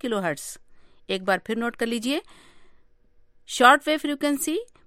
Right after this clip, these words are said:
پندرہ ہزار سات سو نوے اور سترہ ہزار سات سو ستر کلو ہرٹز۔ اعلان ختم ہوا۔ اور لیجیے اب باقی پروگرام۔ صدارتی انتخابات سے چند ہی روز پہلے دونوں امیدوار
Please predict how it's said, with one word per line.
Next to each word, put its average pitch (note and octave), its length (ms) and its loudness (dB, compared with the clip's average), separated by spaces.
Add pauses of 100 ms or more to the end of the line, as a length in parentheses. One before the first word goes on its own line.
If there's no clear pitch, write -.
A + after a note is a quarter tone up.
پندرہ D4 380 4
ہزار D4 240 2
سات B3+ 440 0
سو A3+ 180 0
نوے F3+ 400 -2 (380)
اور A3+ 240 8
سترہ D4+ 560 0
ہزار C4+ 300 2
سات C4+ 380 2
سو A#3 200 -4
ستر A#3 480 -6
کلو G3+ 220 -4
ہرٹز۔ - 400 -8 (460)
اعلان A3+ 340 4 (100)
ختم G3+ 260 -4
ہوا۔ D#3+ 220 -6 (1080)
اور F#3+ 140 0
لیجیے F3+ 400 -8
اب F#3 200 -4
باقی F#3 240 0
پروگرام۔ - 300 -16 (1600)
صدارتی C#4 380 6
انتخابات D4+ 520 2
سے D#4+ 80 -4
چند C#4 200 0
ہی C#4 80 2
روز C#4 200 0
پہلے C4 240 0
دونوں B3 340 0
امیدوار C4+ 500 2